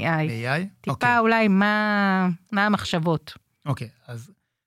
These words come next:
Speaker 2: כמה טיפים שהם בכלל נכונים לכל עולם הפיתוח.
Speaker 1: מהמם.
Speaker 2: תתחילו בקטן. אה, קודם תתכננו לפני שאתם מתחילים. תמיד, לכל פרויקט, לא משנה מה, קודם לחשוב קדימה, לתכנן מה אתם בדיוק רוצים להשיג.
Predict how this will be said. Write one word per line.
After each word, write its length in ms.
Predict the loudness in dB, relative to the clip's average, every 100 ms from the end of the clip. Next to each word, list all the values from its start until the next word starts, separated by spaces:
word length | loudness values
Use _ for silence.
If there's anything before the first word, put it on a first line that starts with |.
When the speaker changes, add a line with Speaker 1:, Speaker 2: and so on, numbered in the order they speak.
| _
Speaker 2:
כמה 220 | 2 4
טיפים 440 | 2 0 2 4 2
שהם 300 | 2 2 0
בכלל 480 | 0 0 2 4 2
נכונים 480 | 0 0 2 2
לכל 280 | 2 0 0
עולם 260 | 0 2 0
הפיתוח. 560 | -2 -6 -6 -6 -8 _ -2
Speaker 1:
מהמם. 340 | 0 2 0 -4
Speaker 2:
תתחילו 380 | -16 -6 0 0
בקטן. 480 | 0 -4 -2 0 0 -2 _ _ _ _ _ _ _ _ _ _ _ _ _ -2
אה, 300 | 0 0 -2 -6 _ _ _ _ _ _ _ _
קודם 280 | 0 2 4
תתכננו 600 | 2 0 0 2 4 4
לפני 300 | 4 2 0
שאתם 280 | 0 -4 -4
מתחילים. 520 | -6 -6 -2 0 -2 -4 _ _ _ _
תמיד, 280 | 0 2 2
לכל 300 | 0 0 0
פרויקט, 260 | 0 -4 0
לא 80 | -2
משנה 260 | -2 -2
מה, 160 | 0 -2
קודם 320 | -4 -2 -2
לחשוב 280 | -2 -4 -6
קדימה, 340 | -4 -2 -2 -4
לתכנן 420 | -8 -6 -2 0
מה 180 | 2 0
אתם 160 | -2
בדיוק 200 | -4 -4
רוצים 240 | -6 -4 -4
להשיג. 400 | -4 -4 -4